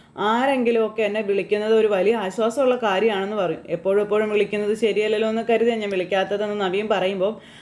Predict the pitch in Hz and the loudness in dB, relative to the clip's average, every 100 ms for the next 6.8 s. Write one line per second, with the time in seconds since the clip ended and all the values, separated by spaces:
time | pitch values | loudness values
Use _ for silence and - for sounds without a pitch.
0 | - 196 208 214 233 247 269 269 262 254 | -16 -2 2 2 2 2 4 4 2 2
1 | 233 226 226 254 254 262 233 208 247 285 | 0 0 2 2 2 2 2 0 -2 -2
2 | 247 - - _ _ _ 208 196 185 - | -2 -6 -18 _ _ _ -4 -2 -4 -8
3 | - - 202 226 233 262 262 254 233 208 | -20 -10 -2 2 4 2 2 0 0 -2
4 | 196 285 254 214 220 208 226 226 196 196 | 0 0 2 0 0 0 0 -2 -4 -6
5 | 214 269 254 220 226 254 254 214 220 208 | -4 -4 -2 0 0 0 0 0 0 0
6 | 196 214 214 202 202 233 202 214 | 0 -2 -2 0 2 2 0 -4